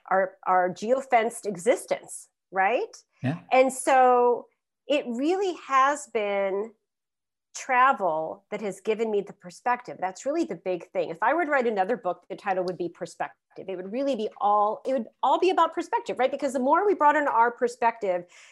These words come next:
Speaker 1: then I think the more open-minded we are, and the more we understand that there are so many different ways to do things. There are so many different ways for our political system to work.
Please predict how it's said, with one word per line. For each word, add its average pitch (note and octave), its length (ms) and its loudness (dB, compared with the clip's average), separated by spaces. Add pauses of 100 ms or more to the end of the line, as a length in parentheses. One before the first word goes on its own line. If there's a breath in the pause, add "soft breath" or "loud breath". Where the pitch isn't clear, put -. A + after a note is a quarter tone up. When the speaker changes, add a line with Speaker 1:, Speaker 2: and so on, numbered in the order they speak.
(100)
Speaker 1:
then A#3+ 80 4
I B3 80 4
think A#3+ 200 -4
the A#3 60 0
more A#3 200 2
open-minded G3+ 680 -2
we F#3 140 -4
are, E3 300 0
and F#3+ 180 -4
the F#3 60 -2
more A3 240 -2
we A3 120 -4
understand G#3+ 440 -6
that G#3 100 -10
there F#3+ 80 -6
are G3 60 -8
so C#4+ 200 -6
many F#4+ 220 0
different G#3+ 300 -10
ways F#3+ 220 -6
to F3 120 -12
do E3+ 160 -6
things. - 320 -14
There A3 80 -6
are A3 60 -8
so D#4 140 -4
many F#4+ 140 0
different D4+ 220 -4
ways A3+ 160 -4
for G#3 140 -6
our F#3+ 80 -4
political G3 360 -8
system D#3 360 -14
to - 80 -20
work. - 260 -16